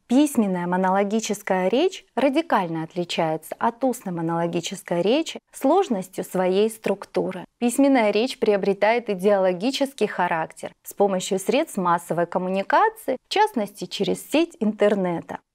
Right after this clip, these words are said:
когда мы осуществляем общение с помощью компьютерной или телефонной связи. Поговорим о психологии формирования письменной речи у детей.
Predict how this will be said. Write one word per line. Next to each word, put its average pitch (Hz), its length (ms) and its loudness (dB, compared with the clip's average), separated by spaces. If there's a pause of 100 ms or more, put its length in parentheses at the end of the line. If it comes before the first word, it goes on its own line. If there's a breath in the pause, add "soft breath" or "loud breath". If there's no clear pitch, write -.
когда 196 360 0
мы 180 180 -4
осуществляем 285 880 0
общение 285 720 0 (200)
с - 60 -20
помощью 190 420 -4
компьютерной 269 880 0
или 339 220 2
телефонной 190 800 0
связи. 165 760 -4
Поговорим 247 520 2 (120)
о 269 120 0
психологии 269 760 2
формирования 208 800 0
письменной 220 580 0
речи 262 320 0
у 220 140 2
детей. 190 560 -4